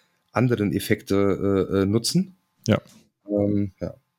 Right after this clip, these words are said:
Speaker 1: Es gibt, ähm, das jetzt auch dann mit der, mit der Erweiterung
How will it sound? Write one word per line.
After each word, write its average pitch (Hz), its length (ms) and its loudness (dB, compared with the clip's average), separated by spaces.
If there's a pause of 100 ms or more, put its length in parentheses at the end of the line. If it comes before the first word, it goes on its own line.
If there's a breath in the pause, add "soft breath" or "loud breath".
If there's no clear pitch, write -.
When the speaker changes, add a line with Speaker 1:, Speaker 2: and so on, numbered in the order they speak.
(340 loud breath)
Speaker 1:
Es - 180 0
gibt, - 420 -2
ähm, 113 680 0
das 127 420 -2
jetzt - 140 -2
auch 107 240 0 (260)
dann 92 300 -4 (100)
mit 107 200 0
der, 98 60 6
mit 95 160 0
der 92 60 2
Erweiterung 113 720 0